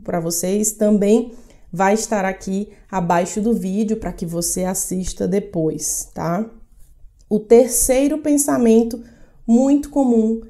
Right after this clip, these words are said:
é que se alguém souber do que eu penso,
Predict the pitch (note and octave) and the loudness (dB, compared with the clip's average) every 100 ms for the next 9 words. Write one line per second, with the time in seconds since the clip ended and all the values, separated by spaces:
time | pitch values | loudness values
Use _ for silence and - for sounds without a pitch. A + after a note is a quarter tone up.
0 | - - - G3+ G3+ G3+ G#3 G#3 - - | -20 -20 -4 -2 -2 -2 -2 -4 -14 -10
1 | - - A3+ A3+ F#3+ G#3 A3 - A#3+ F#3+ | -4 2 4 4 4 2 0 0 0 0
2 | F3 F3+ F3+ - _ _ - - F3+ - | -2 -4 -8 -16 _ _ -20 -8 -8 4
3 | G#3+ A3+ G3+ F3 F3+ - - | 4 4 0 -2 -4 -8 -10